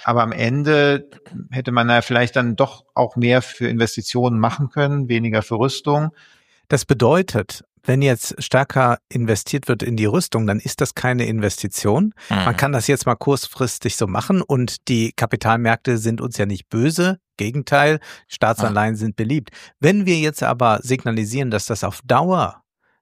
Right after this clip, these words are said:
Speaker 2: so laufen soll, dass das ü-, über Schulden läuft, werden die Kapitalmärkte dann nicht mitspielen und sie werden Deutschland abstrafen dafür, weil sie sagen, „Na ja, ihr mögt damit vielleicht noch künstlich das B I P erhöhen, aber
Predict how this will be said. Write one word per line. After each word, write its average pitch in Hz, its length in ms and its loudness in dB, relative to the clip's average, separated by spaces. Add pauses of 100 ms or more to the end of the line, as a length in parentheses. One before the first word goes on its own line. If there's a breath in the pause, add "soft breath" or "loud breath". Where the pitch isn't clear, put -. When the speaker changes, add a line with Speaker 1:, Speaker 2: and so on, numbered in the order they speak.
Speaker 2:
so 143 180 2
laufen 147 360 2
soll, 123 180 0
dass 117 140 -2
das - 200 -6
ü-, - 160 -8 (140)
über 110 340 0 (540)
Schulden 143 440 2
läuft, - 400 -12 (420 soft breath)
werden 135 220 2
die 151 80 -2
Kapitalmärkte 127 1080 0 (540)
dann 110 160 2
nicht 139 240 -2
mitspielen 151 440 -2
und 135 140 -4
sie 117 140 -2
werden 113 260 0
Deutschland 107 380 -2
abstrafen - 640 -2
dafür, - 480 -8
weil 110 140 2
sie 110 140 0
sagen, 110 400 2 (240 loud breath)
„Na 92 80 -6
ja, 87 140 -4
ihr 98 160 -6
mögt 117 300 0 (200)
damit 107 320 0
vielleicht 107 280 0
noch 104 140 -2
künstlich 127 380 -2
das 92 140 -4
B 92 160 0
I 87 40 -2
P 175 260 0
erhöhen, 98 400 0 (280 loud breath)
aber 110 320 2